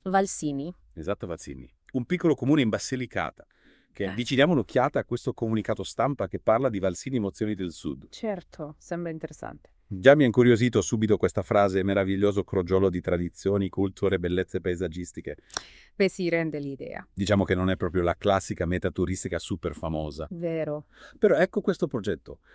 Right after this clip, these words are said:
Speaker 2: Valsini Emozioni del Sud, potrebbe davvero farla conoscere.
Speaker 1: Assolutamente.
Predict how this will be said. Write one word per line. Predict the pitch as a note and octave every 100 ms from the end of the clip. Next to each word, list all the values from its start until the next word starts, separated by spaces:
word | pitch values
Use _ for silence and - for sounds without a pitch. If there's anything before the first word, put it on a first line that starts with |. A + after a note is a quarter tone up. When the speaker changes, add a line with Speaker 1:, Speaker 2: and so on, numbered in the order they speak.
| _
Speaker 2:
Valsini | F#2+ G2+ - F#3
Emozioni | G#3+ C#3 C3+ C3+
del | A2 F#2+
Sud, | - F2 - _ -
potrebbe | C#3 - G3 F#3+
davvero | E3+ D3 E3+ D#3
farla | C#3+ C3
conoscere. | - G#2+ F#2 - - E2 -
Speaker 1:
Assolutamente. | F3+ - F3+ E3+ F3 E3 D#3 D#3 - D#3+